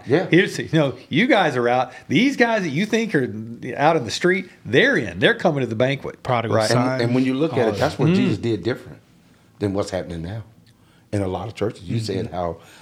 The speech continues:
Speaker 1: the, the, the certain, uh, hierarchy of positions, the evangelist, the pastor,
Speaker 2: Yeah.
Speaker 1: all those,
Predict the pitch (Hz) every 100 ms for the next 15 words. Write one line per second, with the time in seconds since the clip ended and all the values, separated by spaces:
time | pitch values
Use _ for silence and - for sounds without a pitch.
0 | - - 95 90 92 90 85 92 82 -
1 | 104 98 92 90 - 87 80 82 - _
2 | - 98 - 95 92 98 85 87 82 98
3 | - 71 80 85 87 92 85 82 78 -
4 | - 85 85 - - 87 - 95 92 80
5 | - - 101 92 107 101 80